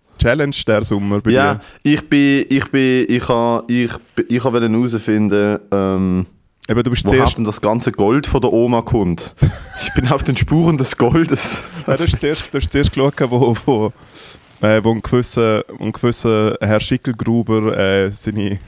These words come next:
Speaker 1: Anfänge gemacht hat. Nämlich in der wilden, in der
Speaker 2: <laughs>
Speaker 1: wilden Bech im Ötztal. Äh, und jetzt mittlerweile bist, bist, äh, vorne angekommen.
Speaker 2: Ja, ich bin in Berlin, ich bin am Montag hier angekommen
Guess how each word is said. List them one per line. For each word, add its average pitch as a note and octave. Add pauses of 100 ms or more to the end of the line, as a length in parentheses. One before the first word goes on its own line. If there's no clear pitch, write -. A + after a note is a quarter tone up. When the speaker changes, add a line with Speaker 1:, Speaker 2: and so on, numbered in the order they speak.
Speaker 1:
Anfänge A#2
gemacht -
hat. A2+ (580)
Nämlich G#2
in G2
der G#2
wilden, C#3
in E4+
der -
Speaker 2:
<laughs> -
Speaker 1:
wilden C3
Bech -
im A2+
Ötztal. A#2 (640)
Äh, G2+ (360)
und G#2 (180)
jetzt G#2+
mittlerweile A2+
bist, -
bist, -
äh, F#2 (260)
vorne A2
angekommen. G#2 (2000)
Speaker 2:
Ja, C3
ich B2+
bin C#3
in A#2+
Berlin, C#3
ich C3+
bin A#2+
am A2+
Montag B2
hier A2+
angekommen A#2